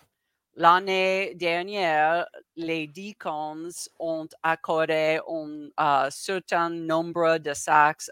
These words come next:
euh, accordant, euh, deux point quatre-vingt-douze par match pour se classer au cent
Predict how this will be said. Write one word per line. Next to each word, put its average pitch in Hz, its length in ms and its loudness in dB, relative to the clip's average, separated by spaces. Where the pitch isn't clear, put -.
euh, 135 340 0
accordant, 156 720 0
euh, 139 440 6
deux 180 760 0
point 165 580 8
quatre-vingt-douze 175 3250 0
par 175 760 6
match 165 880 2
pour 180 320 2
se 165 280 -2
classer 170 1160 0
au 160 520 -2
cent 220 680 -4